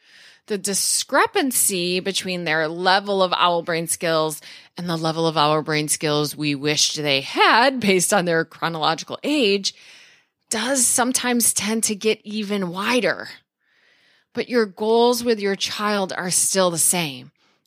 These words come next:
Grow the owl brain, grow safety, increase connection,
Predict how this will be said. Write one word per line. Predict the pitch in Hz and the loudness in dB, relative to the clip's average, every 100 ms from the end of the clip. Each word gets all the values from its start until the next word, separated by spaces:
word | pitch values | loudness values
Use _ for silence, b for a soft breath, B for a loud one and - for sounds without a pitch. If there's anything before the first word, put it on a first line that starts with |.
| _ | _
Grow | 196 208 | 2 4
the | 214 170 | 4 2
owl | 190 170 | 0 -2
brain, | 160 147 127 151 _ _ _ _ _ | -4 -10 -12 -16 _ _ _ _ _
grow | 190 196 | 2 2
safety, | 196 - 170 147 - 143 151 _ _ _ _ _ _ _ _ _ _ _ - | 2 0 -2 -6 -14 -16 -20 _ _ _ _ _ _ _ _ _ _ _ -14
increase | 175 - 226 202 | -12 -2 0 2
connection, | - 214 190 - - 170 156 | -2 -4 -4 -2 -4 -4 -10